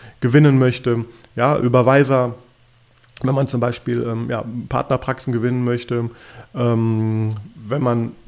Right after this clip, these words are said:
vielleicht auch in anderen Bereichen irgendwie, ähm, ja, kooperieren möchte, sich sichtbar machen möchte für bestimmte Themen. Ähm, ja, sei es, dass jetzt vielleicht auch ein Arzt irgendwie, ähm, als Experte sich positionieren möchte und über diesen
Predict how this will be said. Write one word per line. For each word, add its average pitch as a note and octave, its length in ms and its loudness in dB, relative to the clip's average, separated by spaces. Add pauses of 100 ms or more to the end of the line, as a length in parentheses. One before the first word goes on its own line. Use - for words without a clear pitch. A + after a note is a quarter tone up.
(100)
vielleicht A#2 460 0
auch A2+ 120 -4
in A#2 80 -4
anderen C3 260 0
Bereichen A#2+ 400 -2
irgendwie, A#2 520 -4 (440)
ähm, A2+ 440 0
ja, A#2 200 0 (120)
kooperieren D3 500 6
möchte, C#3 340 4
sich C3 160 -2
sichtbar D3 300 0
machen B2+ 220 -6
möchte B2+ 160 -10
für - 100 -18
bestimmte A#2+ 320 -14
Themen. C#3 480 -2 (400)
Ähm, A#2 400 -4
ja, A#2+ 280 -2
sei A#2 160 -2
es, B2+ 100 -6
dass A#2 160 -6
jetzt A#2 100 -8
vielleicht A#2+ 160 -4
auch A2+ 140 -6
ein A2+ 100 -4
Arzt - 380 -6
irgendwie, A2+ 580 -2 (460)
ähm, A2 500 2
als - 220 -8
Experte - 500 -6
sich A#2+ 280 -8 (280)
positionieren A#2+ 560 0
möchte A#2+ 480 -2
und A2+ 300 -8
über A2 160 -4
diesen A2+ 460 -4